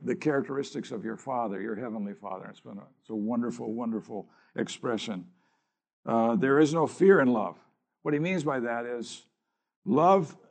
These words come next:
is, is casts out fear. He goes on to say that, "But perfect love is continually casting out fear."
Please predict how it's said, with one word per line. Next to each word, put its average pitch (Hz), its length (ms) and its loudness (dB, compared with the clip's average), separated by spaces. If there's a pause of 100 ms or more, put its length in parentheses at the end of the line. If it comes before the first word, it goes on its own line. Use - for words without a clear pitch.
(140)
is, 143 360 -2 (240)
is 117 380 -2 (260)
casts 170 400 2
out 151 240 -2
fear. 110 200 2
He 107 220 2
goes 143 220 4
on 127 100 0
to 113 60 2
say 135 220 0
that, 107 220 0
"But 127 140 -4
perfect 165 320 4
love 139 320 0
is 113 100 -2
continually 147 600 2
casting 139 500 -4
out 117 280 -6
fear." 113 340 -4